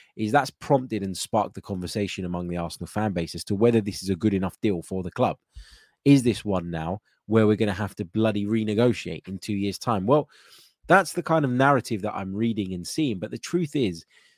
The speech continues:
I don't really know what else Arsenal can do. Like,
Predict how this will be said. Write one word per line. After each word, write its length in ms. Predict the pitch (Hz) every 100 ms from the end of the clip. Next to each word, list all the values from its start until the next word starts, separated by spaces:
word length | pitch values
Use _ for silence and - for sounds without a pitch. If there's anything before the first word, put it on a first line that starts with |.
| _ _ _ _ _ -
I 80 | 131
don't 280 | 156 160
really 280 | 139 139 131
know 180 | 123 127
what 240 | 107 113
else 240 | 113 117 -
Arsenal 320 | 107 - 98
can 220 | - 90
do. 260 | 95 104 71 _ _ _ _ _
Like, 260 | 113 123